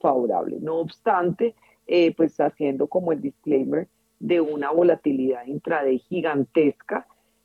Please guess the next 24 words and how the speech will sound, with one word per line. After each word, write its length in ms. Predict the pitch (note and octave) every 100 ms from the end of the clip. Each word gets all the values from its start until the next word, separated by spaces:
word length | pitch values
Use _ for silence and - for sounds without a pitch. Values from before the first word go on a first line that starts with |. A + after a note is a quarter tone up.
| -
eh, 600 | F3+ E3+ D#3+ D#3+ D#3 -
de, 340 | - E3 D#3 D3+
pues 140 | D#3+
dependiendo 640 | - D3+ D#3 C#3+ D3+ D3+ D#3
un 80 | -
poco 240 | F3+ F3+
también 400 | F#3 D#3+ C#3 C3+
de, 220 | D#3+ D#3+
de 180 | - D3+
la 160 | D3 C3
data 380 | C3+ C#3 -
de 100 | E3+
afuera, 560 | E3 - D3 C#3 D3+ E3+ _ _ _
eh, 280 | - D#3 D3
pues, 180 | D3+ D3 -
eh, 380 | C#3 A#2 F2+ F2+ -
si 200 | - D#3+
los 300 | D3+ C#3+ C#3+
días 300 | - D#3 D3
son 220 | - F3 E3+
de 60 |
apetito 420 | E3 E3+ D3 C#3
por 220 | - E3+ D3+
riesgo, 520 | C#3+ C3+ C3+ -